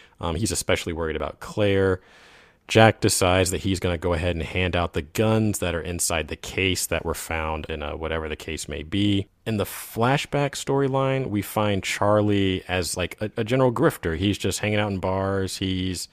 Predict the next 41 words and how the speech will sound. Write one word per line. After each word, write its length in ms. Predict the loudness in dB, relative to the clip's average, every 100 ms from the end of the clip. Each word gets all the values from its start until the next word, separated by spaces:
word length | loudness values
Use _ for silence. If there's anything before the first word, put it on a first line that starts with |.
| _ _ -2
got, 260 | 0 0
you 80 | -2
know, 360 | -2 -4 -6 -8
a, 300 | -10 -8 -6
a 40 |
friend 580 | -8 0 4 4 4 0
who 160 | -2 -4
is 80 | -4
also 360 | -4 -4 -4 -6
a 40 |
con 320 | -6 -6 -4
man. 360 | -6 -6 -8 -10 -14 -20 _
There's 100 | -8
a 40 |
lot 100 | -8
of 80 | -8
con 320 | -8 -6 -6
man. 340 | -8 -14 -18 -20 _ -18
Charlie 360 | 0 4 6 4
decides 400 | 4 4 4 2
that 60 | 0
he 340 | 0 0 0
is 100 | 0
going 300 | 0 0 0
to 460 | 0 0 0 -2 -4
seduce 520 | -8 -4 0 0 0
this 260 | -2 -4 -6 -10
well-off 500 | -2 2 4 2 0
woman 300 | -4 -4 -4
who 140 | -4 -6
is 100 | -6
the 80 | -6
daughter 340 | -4 -4 -4
of, 120 | -6
like, 120 | -6
I 60 | -6
think 220 | -8 -10
a, 380 | -8 -10 -10 -10 -8
a 80 |
wealthy 380 | -6 -6 -6 -6
businessman. 640 | -8 -8 -8 -8 -8 -8